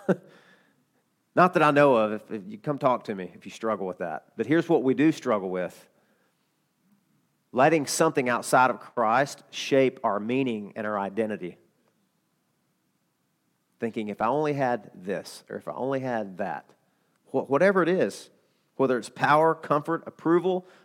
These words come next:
possessions, pleasure, control, you're, you are violating the commandment that thou shalt not commit idolatry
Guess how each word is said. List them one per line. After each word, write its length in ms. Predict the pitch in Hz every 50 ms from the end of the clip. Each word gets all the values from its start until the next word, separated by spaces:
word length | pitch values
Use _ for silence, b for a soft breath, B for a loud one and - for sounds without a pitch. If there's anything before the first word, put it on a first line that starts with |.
| b -
possessions, 800 | 151 127 107 147 160 175 170 - 180 175 175 180 180 - - - _ _ _ _ _ _
pleasure, 640 | - - 147 160 170 185 170 185 196 196 196 190 - - _ _ _ _ _
control, 720 | - - 131 117 - - 151 156 165 175 185 196 202 b b b b b b b b b b b
you're, 360 | 113 131 165 196 202 175 -
you 200 | 147 151 175 202
are 140 | 208 180 156
violating 840 | 131 120 139 147 165 160 151 135 123 110 110 101 101 101 110 120 123 _ _ _ _ _ _ _ _ _ _
the 100 | 104 117
commandment 580 | - - 139 120 131 139 139 131 120 113 - - - -
that 160 | 117 107 -
thou 180 | - 120 120 127
shalt 260 | - - 127 120 123
not 180 | 123 123 -
commit 200 | - 135 127 120
idolatry 800 | 120 113 110 104 110 107 113 120 131 127 - - 151 147 147 143